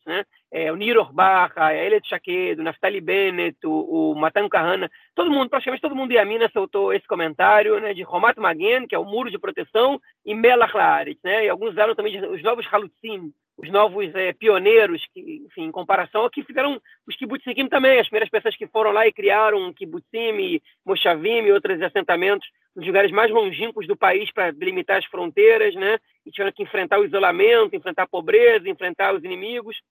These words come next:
né? Assim, é, a direita, é, é, enfim, narra, é, a, a presença dos, dos colonos, né, na, na, na Cisjordânia. Bom, de fato, gerou uma grande polêmica. O Omer Bar-Lev, ele foi lá e disse:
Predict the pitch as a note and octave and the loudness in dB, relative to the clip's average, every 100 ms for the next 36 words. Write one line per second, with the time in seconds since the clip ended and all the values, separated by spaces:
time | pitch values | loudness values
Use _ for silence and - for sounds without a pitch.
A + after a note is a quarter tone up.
0 | _ - C#4 _ _ F#3 F3+ G#3 G3 G3+ | _ -16 -16 _ _ -14 -6 -2 2 4
1 | F#3+ F3+ E3+ D#3+ D#3+ D#3 F3+ G3 F#3+ F3+ | 4 4 4 2 0 0 0 0 -2 -6
2 | E3+ D#3+ D3+ F3 - - - - F#3 - | -4 -4 -6 -12 -14 -14 -16 -16 -18 -12
3 | C#3+ C#3 D3 D3+ F3 F#3+ F3+ D#3 D3 C#3 | -10 -10 -10 -2 2 2 2 0 0 -4
4 | B2 C#3+ C#3+ C3+ - _ - E3 - F3 | -8 -10 -12 -12 -18 _ -10 -8 -4 -4
5 | - E3+ F3 F3+ F3 E3 E3+ E3+ - F#3 | -4 -8 -4 -2 -2 -4 -6 -2 2 4
6 | F3 F3 F3 E3 D#3+ D3+ D3+ D#3 D#3+ D3+ | 4 2 0 -4 -2 -2 -6 -6 -4 -4
7 | D3+ - F3 D3+ C#3 C#3 - _ - A#3+ | -6 -8 -8 -8 -10 -12 -16 _ 2 4
8 | A3 - D4 D#4 D4 D#4+ A3 G3 B3 C4+ | 4 2 6 6 6 0 0 2 2 4
9 | C4+ E3 A3 C#4+ B3 - A3+ G3+ G3+ G#3+ | 2 0 2 2 0 -2 0 0 -2 -2
10 | A3+ G#3 B3 C4 A3+ A#3 A3 G#3+ - G#3+ | -4 0 2 2 2 4 6 4 2 -4
11 | G#3 - A#3+ A3+ A#3+ E3+ G#3 F#3+ _ F3+ | -4 -2 0 0 -2 -4 -12 -12 _ -18